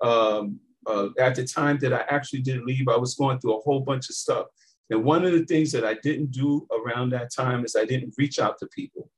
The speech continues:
I didn't reach out to people. I didn't make phone calls. Um, I, uh, you know, I was making meetings in both fellowships, but I made more meetings in the, in, in, in A A and N A,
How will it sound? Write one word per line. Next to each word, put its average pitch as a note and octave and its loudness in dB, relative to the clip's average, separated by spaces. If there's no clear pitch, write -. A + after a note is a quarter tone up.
I A2+ 4
didn't B2+ 4
reach C#3 4
out B2+ 2
to B2 -6
people. - -6
I A2+ 4
didn't B2 4
make D3 4
phone A#2+ 0
calls. G#2 0
Um, A2 4
I, B2 2
uh, B2+ 2
you C3+ 2
know, B2 4
I A#2+ 4
was C#3 0
making D3 0
meetings C#3+ 0
in B2+ -12
both A#2 2
fellowships, D3 0
but A#2+ 0
I A2+ 2
made B2+ 0
more C3+ 0
meetings C3+ -2
in G2+ -4
the, B2 0
in, A2 0
in, G#2+ -4
in G#2 -2
A B2 4
A A#2+ 4
and A2+ -4
N D3+ 4
A, C#3 2